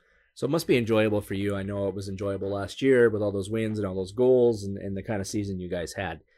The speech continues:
Uh, but this is a different take. As a coach, it's, it's fun to work with new young players coming in and you can teach them things. And, you know, it's, it's totally new to them and to you working with them.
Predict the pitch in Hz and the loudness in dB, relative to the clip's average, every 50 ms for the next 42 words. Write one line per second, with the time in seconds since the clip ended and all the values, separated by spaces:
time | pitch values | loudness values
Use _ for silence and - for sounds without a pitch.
0 | _ _ _ _ _ _ _ _ - 92 92 90 85 80 92 92 117 135 135 147 | _ _ _ _ _ _ _ _ -6 -4 -4 -4 -4 -4 -4 0 0 0 0 0
1 | 127 117 104 98 95 110 - - 113 104 98 92 _ _ _ _ _ - - 131 | 0 0 0 0 0 -2 0 0 -2 -2 -4 -6 _ _ _ _ _ -6 0 0
2 | 113 92 87 - - - - _ _ _ _ _ _ _ _ _ - - 104 95 | 0 0 0 -4 -10 -20 -20 _ _ _ _ _ _ _ _ _ -6 -4 -2 -2
3 | 107 104 - - 175 156 120 - - - - - - - - - - _ _ _ | -2 0 4 8 8 8 8 4 0 -10 -10 -12 -14 -18 -20 -20 -20 _ _ _
4 | _ - 127 98 - - 123 104 - - - - - 131 131 127 123 113 107 117 | _ -4 -4 -4 -4 -6 -6 -6 -6 -8 -8 -2 -2 0 2 2 2 4 6 4
5 | 120 117 - 120 101 - - - 113 - 98 101 110 113 117 117 107 98 107 110 | 4 4 2 -2 -2 -2 -4 -14 -14 -10 -6 -2 0 2 2 2 0 2 0 0
6 | 107 107 104 95 - 113 107 107 104 107 101 - - - 113 104 101 101 104 104 | 0 -2 -6 -2 0 2 4 4 4 2 0 -2 -4 -6 -4 -4 -2 -2 -2 0
7 | 104 107 104 104 107 98 92 90 90 - - 85 - - - 123 110 - - - | 0 0 -2 -2 -4 -4 -6 -8 -12 -14 -16 -18 -14 -8 -8 -6 -6 -6 -6 -6
8 | 101 101 95 - 107 107 104 101 101 101 92 - - - _ _ _ _ _ _ | -6 -6 -4 -2 -2 -2 -2 -2 -4 -6 -8 -10 -12 -14 _ _ _ _ _ _
9 | _ _ _ _ - 90 92 90 92 90 90 90 90 92 - - 101 101 98 92 | _ _ _ _ -8 -6 -6 -4 -4 -4 -4 -6 -8 -8 -8 -6 -4 -4 -2 -2
10 | 92 92 - - - 85 90 - - - - - - - _ _ _ _ _ _ | -2 -4 -6 -8 -8 -8 -8 -8 -8 -10 -10 -10 -12 -14 _ _ _ _ _ _
11 | _ _ _ _ _ - - 127 131 135 127 127 131 131 123 123 113 120 123 123 | _ _ _ _ _ -2 0 2 4 4 4 4 4 4 4 4 2 2 2 0
12 | 123 - - 113 117 117 113 104 - 110 107 117 117 107 101 95 104 110 104 - | 0 -2 -2 -2 -2 -2 -2 -4 -4 -4 -2 0 2 2 2 2 0 -2 -2 -4
13 | 104 85 82 82 78 - 85 76 73 76 87 | -8 -8 -8 -8 -8 -8 -10 -10 -10 -12 -16